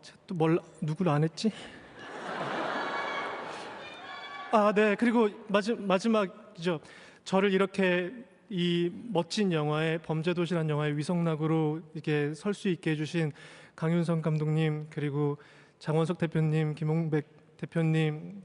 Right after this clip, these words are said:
그리고 주성림 촬영 감독님, 이 모든 스태프분들 너무 감사하고요. 그리고 같이 연기하면서 너무나도 힘을 주셨던 마동석 선배님, 그리고 형사팀들,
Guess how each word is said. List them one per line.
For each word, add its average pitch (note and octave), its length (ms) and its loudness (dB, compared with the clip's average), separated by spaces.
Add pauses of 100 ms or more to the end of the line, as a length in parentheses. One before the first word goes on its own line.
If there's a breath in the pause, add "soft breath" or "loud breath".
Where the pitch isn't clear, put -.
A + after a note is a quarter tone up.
그리고 C#3+ 360 -2
주성림 D#3+ 380 -2
촬영 F3+ 260 2
감독님, D3+ 480 2 (720 loud breath)
이 F3 160 2
모든 G3+ 340 4
스태프분들 F#3 500 -2
너무 D#3+ 200 2
감사하고요. D#3+ 680 2
그리고 D#3 280 0
같이 D#3+ 400 -4
연기하면서 D#3+ 500 0
너무나도 D#3+ 420 0
힘을 F3 240 0
주셨던 D3+ 560 -2 (360 loud breath)
마동석 D#3 380 0
선배님, D#3+ 460 2
그리고 D3 300 -2
형사팀들, F3+ 720 0